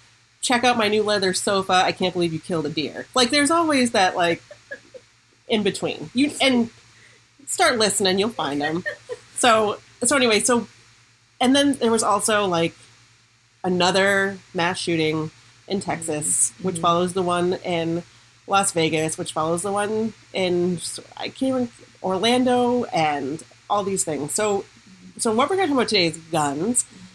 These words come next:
Speaker 1: And one of the things as parents is that the, they say that you should ask before a play date,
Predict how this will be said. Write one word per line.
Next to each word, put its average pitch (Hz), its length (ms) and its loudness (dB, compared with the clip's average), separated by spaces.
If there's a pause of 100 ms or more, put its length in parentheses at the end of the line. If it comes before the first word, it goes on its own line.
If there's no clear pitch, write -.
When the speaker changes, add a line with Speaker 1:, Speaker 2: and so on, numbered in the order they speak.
(120)
Speaker 1:
And 220 200 2
one 269 100 4
of 330 60 4
the 302 80 0
things 240 240 0
as 165 160 -6
parents 175 420 -4
is 175 80 -8
that 170 160 -4
the, 156 260 -6
they 165 120 -6
say 175 120 -2
that 165 80 -6
you 160 120 -6
should 156 180 -8
ask 147 340 -2
before 170 260 -6
a 156 40 -6
play 156 240 -6
date, 196 260 -4